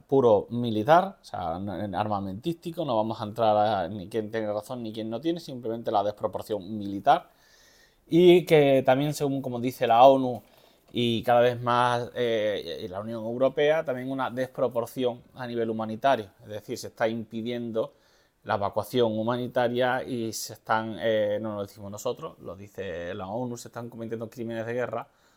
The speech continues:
como por ejemplo el bombardeo a las ambulancias que trasladaban, eh, el convoy de estas veinticinco ambulancias que, que trasladaban enfermos, puesto que se comunicó al Estado de Israel del traslado de dichas ambulancias.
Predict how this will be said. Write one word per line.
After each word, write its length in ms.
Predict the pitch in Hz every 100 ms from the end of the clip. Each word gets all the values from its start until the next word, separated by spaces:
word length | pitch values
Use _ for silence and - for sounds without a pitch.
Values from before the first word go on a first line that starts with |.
| _
como 240 | _ 127 104
por 100 | 110
ejemplo 280 | 110 110 120
el 80 |
bombardeo 580 | 110 107 101 104 101 107
a 140 | - 113
las 260 | 101 95 -
ambulancias 600 | 95 95 107 101 92 95
que 80 | 107
trasladaban, 600 | 98 98 95 98 98 92 _ _ _ _ _ _ _ _ -
eh, 1300 | 104 101 95 92 90 90 90 90 87 85 73 50
el 100 | 57
convoy 300 | - 98 104
de 80 | 101
estas 180 | 98 110
veinticinco 440 | 92 95 90 101 95
ambulancias 500 | 95 101 98 - 90
que, 360 | 98 87 71 -
que 100 | 104
trasladaban 1120 | 92 98 92 95 95 92 90 80 73 73 64
enfermos, 540 | 104 104 - 110 110 131 -
puesto 300 | 156 147 135
que 100 | 120
se 140 | 117
comunicó 560 | 113 107 98 85 98 - _ _ _ _ -
al 140 | 110
Estado 300 | 101 - 107
de 100 | 113
Israel 580 | 113 107 107 92 101 82
del 160 | 107 98
traslado 400 | 104 107 107 101
de 100 | 98
dichas 320 | 95 - 101
ambulancias. 460 | 98 85 87 -